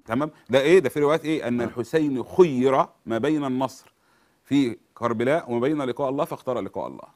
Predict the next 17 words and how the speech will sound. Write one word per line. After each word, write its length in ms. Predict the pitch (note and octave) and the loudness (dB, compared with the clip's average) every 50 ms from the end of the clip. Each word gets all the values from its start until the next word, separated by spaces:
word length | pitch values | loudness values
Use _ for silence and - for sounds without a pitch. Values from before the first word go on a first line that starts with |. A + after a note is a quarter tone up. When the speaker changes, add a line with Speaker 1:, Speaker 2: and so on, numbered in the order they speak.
| _ - | _ -2
Speaker 2:
مرة 300 | C#3 F3 A3+ B3+ A#3 A3+ G3+ | 2 4 4 6 6 4 4
أخرى 320 | F#3+ G3 G3+ F#3+ - A3+ | 2 0 0 0 2 2
عند 240 | - F3+ D#3+ C#3 B2 | 2 2 2 0 0
الشيعة 420 | A#2+ - - - G2+ F#2+ F#2 - - G3+ | 0 -2 -4 -6 -8 -8 -8 -6 -4 -2
أن 120 | B3 D#4+ | -2 -2
الحسين 540 | D4 F#3+ - G#3 F#3+ F#3+ - F#3 F3+ F3 E3+ | -2 -2 -4 -4 -4 -2 -2 -2 -2 -2 -4
خير 360 | - - D#4+ A3 F#3+ E3+ D3 | -4 -2 0 2 2 2 2
بين 200 | B2+ C3 B2+ B2 | 0 0 0 0
النصر 360 | A#2+ B2 B2 A#2+ - - A2+ | -2 -2 -4 -4 -6 -6 -8
في 160 | - - A#3+ | -6 -6 -4
كربلاء 580 | A#3 - A#3+ G#3 F#3 F#3+ F3+ F3+ F3 F3+ - C#3 | -2 0 0 2 2 2 4 4 2 2 2 2
وبين 280 | C3+ A#2 A#2+ A#2 A2 G#2 | 2 4 2 2 0 0
لقاء 400 | G2 G#2 - - A#2 A#2 - B2 | -4 -6 -4 -4 -4 -4 -4 -6
الله 260 | F#2+ F#2 G2+ A#2+ E3 | -6 -4 -2 -2 -2
فاختار 500 | - - A2 - - - - B2 A#2 B2 | -4 -8 -14 -16 -16 -12 -8 -6 -6 -4
لقاء 400 | B2+ C3+ C3+ - F3+ F#3 F3+ G#3 | -4 -6 -4 -2 -2 -2 -2 -4
الله. 280 | G#3 A#3 C4 C4+ - | -6 -6 -8 -8 -10